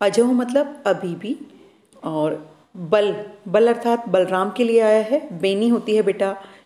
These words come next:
चोटी, लांबी मतलब लंबी और मोटी मतलब मोटी। काढ़त गुहत नहावत जेह ना, काढ़त गुहत का मतलब है एक तरह से काढ़ना और चोटी बनाना।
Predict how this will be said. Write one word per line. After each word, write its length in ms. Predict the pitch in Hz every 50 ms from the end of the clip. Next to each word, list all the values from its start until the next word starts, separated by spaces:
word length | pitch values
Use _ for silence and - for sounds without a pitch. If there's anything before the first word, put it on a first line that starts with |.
| _ -
चोटी, 500 | - 202 170 160 - - 208 254 - - - - - - _ _ - - _ _ _ _ _ -
लांबी 320 | 196 196 185 185 185 220
मतलब 360 | 214 202 202 - 190 180 170 180
लंबी 340 | 175 160 160 156 - 269
और 80 | 330 320
मोटी 320 | 302 277 214 190 - 220
मतलब 320 | 214 214 220 - 370 403 415
मोटी। 340 | 359 277 277 - 151 127 127 - - - _ _ _ _ _ -
काढ़त 420 | 208 196 190 202 208 254 254 262
गुहत 520 | 247 220 175 160 196 185 180 226 226 - 208
नहावत 540 | 208 190 170 180 170 165 160 196 - -
जेह 380 | - - 151 147 143 143 147 - - - - _ _ _ - - - _ _ _ -
ना, 40 | 349
काढ़त 440 | 339 - 220 190 190 208 254 247 208
गुहत 240 | - 214 214 214 -
का 80 | 247
मतलब 280 | 220 214 - 214 208 254
है 320 | 302 - 277 - - - - - _ _ -
एक 180 | 214 214 - -
तरह 160 | - 226 214
से 360 | 220 285 370 - - - - -
काढ़ना 640 | 226 202 196 196 190 202 226 285 359 - - - - 220 - - -
और 240 | 220 233 - -
चोटी 220 | - 247 233 240 262
बनाना। 560 | 226 233 208 180 156 165 - 143 139 143